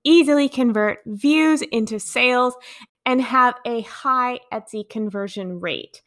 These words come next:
Since March twenty twenty, we've been able to generate nearly ten thousand sales of over twenty-five thousand products on Etsy alone without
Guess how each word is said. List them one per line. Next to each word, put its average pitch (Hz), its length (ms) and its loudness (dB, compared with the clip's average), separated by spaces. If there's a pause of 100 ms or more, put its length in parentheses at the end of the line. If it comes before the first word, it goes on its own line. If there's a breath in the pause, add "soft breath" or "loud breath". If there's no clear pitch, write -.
(340 soft breath)
Since 269 340 0
March 269 320 4
twenty 330 300 0
twenty, 247 340 0
we've 254 240 -4
been 277 140 -2
able 247 200 0
to 240 120 -8
generate 226 400 -2
nearly 214 300 -2
ten 302 280 -2
thousand 269 440 2
sales 247 440 0 (260)
of 226 140 -2
over 220 300 -2
twenty-five 277 680 -2
thousand 226 380 0
products 254 440 -2 (120)
on 220 160 -6 (120)
Etsy 247 400 -6
alone 269 500 2
without 226 580 0